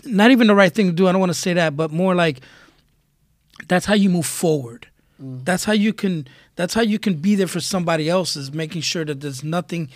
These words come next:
Speaker 1: hindering that. You know, uh, a lot of that hindered me as a father showing my kids,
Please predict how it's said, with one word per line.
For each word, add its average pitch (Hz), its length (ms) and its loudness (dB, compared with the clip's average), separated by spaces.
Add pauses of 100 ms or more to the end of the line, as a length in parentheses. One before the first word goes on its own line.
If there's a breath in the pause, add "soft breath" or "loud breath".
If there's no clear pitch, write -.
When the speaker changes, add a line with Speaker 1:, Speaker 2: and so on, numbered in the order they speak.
(140 loud breath)
Speaker 1:
hindering 160 520 -2
that. 113 240 -14 (500 soft breath)
You 160 100 -4
know, 139 280 -6 (100)
uh, 139 280 -8 (260)
a 156 80 -6
lot 180 260 0
of 214 120 0
that 190 220 2
hindered 185 380 0
me 170 320 -2
as 147 160 -8
a 139 60 -6
father 135 680 -4 (440 soft breath)
showing 170 420 -4
my 147 160 -4
kids, 135 640 -4